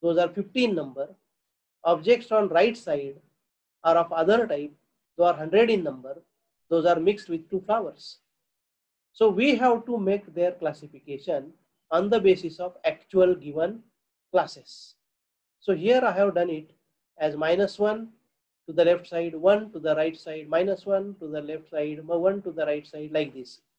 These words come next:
So this classification, it is called as a coding. So we have to do this kind of coding. And now we have to make this combination,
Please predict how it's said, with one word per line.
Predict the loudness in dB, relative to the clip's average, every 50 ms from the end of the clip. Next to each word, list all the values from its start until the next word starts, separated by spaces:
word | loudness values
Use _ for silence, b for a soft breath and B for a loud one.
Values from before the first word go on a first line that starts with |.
| _ _ _ _ _
So | _ -12 -10
this | -10 -10 -12
classification, | -8 -6 -6 -6 -6 -12 -20 -20 _ _ _ _ _ _ _ _ _ _ _ _ _ _ _ _
it | -10 -6 -6
is | -6 0
called | 4 4 6 6 6
as | 4 4
a | 2 0
coding. | 2 2 2 2 0 -2 -6 -10 _ _ _ _ _ _ _ _ _ _ _ _ _ _ _ _
So | _ -2 0
we | 2 4
have | 4 4 2 0 -2
to | -4
do | -6 -4
this | -6 -6 -6 -6
kind | -8 -10 -8 -8
of | -10 -12 -12
coding. | -18 -20 -20 -20 _ _ _ _ _ _ _ _ _ _ _ _ _ _ _ _ _ _
And | -6 -4 0 2
now | 4 4 4 4 2 0 -4 -8 -14 _ _ _ _ _
we | -6 -2 2
have | 2 2 2 2
to | -2
make | 0 2 2 2 2 -2
this | -4 -6 -6
combination, | -4 -4 -4 0 0 2 4 4 2 2 -2 -6 -6